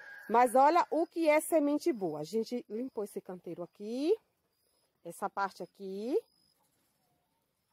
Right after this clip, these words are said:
E aí, essa semente, o coentro tá assim viradinho, gente, porque molhou, meu esposo molhou pela manhã, molhou bastante, e aí ele ficou assim. Isso aqui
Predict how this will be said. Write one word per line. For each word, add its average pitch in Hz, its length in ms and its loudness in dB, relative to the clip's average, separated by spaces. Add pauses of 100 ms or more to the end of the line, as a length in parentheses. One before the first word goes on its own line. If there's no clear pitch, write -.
(120)
E 220 140 2
aí, 233 380 4
essa 269 280 2
semente, 277 480 0
o 226 60 -4
coentro 269 300 -2
tá 269 80 -2
assim 240 200 -4
viradinho, 208 540 0
gente, 208 240 0
porque 226 640 4
molhou, 233 720 4 (240)
meu 220 80 -4
esposo 202 420 -4
molhou 185 280 -2
pela 190 240 -4
manhã, 240 500 2 (320)
molhou 180 240 -6
bastante, 247 720 -4
e 285 60 -4
aí 262 120 -6
ele 262 140 -6
ficou - 260 -10
assim. 285 380 -6 (720)
Isso 294 380 -4
aqui 240 540 -4